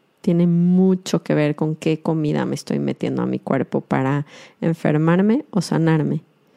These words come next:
Y algo muy duro es que cuando no tenemos una red de apoyo, y por eso el Buda decía que lo,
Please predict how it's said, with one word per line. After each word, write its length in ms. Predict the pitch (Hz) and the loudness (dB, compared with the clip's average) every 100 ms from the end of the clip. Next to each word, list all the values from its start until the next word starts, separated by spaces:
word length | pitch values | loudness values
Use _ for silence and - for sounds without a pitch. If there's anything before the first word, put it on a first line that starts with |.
| _ _ _ _ _ _ _ _ - | _ _ _ _ _ _ _ _ -2
Y 120 | 202 | 4
algo 240 | 196 220 220 | 6 6 6
muy 220 | 214 214 | 6 6
duro 540 | 202 190 160 151 240 - _ _ _ _ - - - | 6 4 2 0 -4 -10 _ _ _ _ -20 -8 -2
es 280 | 185 - | 0 -2
que 400 | - 196 190 185 - _ _ _ _ - - | 0 2 2 0 -4 _ _ _ _ -16 -2
cuando 300 | 190 185 190 | 0 2 2
no 180 | 202 214 | 2 2
tenemos 600 | - 240 220 208 214 196 | 2 2 4 2 0 2
una 180 | 190 | 2
red 200 | 180 180 | 4 4
de 100 | 175 | 4
apoyo, 340 | 175 180 160 165 | 2 2 2 2
y 20 | |
por 160 | - 156 | 2 0
eso 220 | 175 175 | 2 0
el 100 | 175 | 2
Buda 300 | 180 175 165 | 2 2 0
decía 520 | 165 - 180 170 160 | -2 -2 -2 0 -2
que 160 | - 156 | -4 -2
lo, 200 | 156 | -2